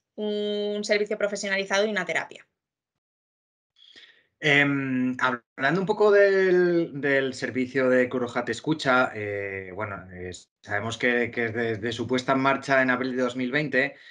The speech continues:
Speaker 2: se han respondido a más de siete mil llamadas y se está formando a más de ciento cincuenta personas voluntarias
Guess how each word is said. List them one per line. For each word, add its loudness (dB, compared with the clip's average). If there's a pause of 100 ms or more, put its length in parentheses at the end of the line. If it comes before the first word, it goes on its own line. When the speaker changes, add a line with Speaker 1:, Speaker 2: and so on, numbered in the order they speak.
Speaker 2:
se -4
han 0
respondido 2
a 4
más 2
de -8
siete -8
mil -2
llamadas 2
y -14
se -12
está -8
formando -4
a -2
más -4
de -6
ciento -6
cincuenta -4
personas -6
voluntarias 0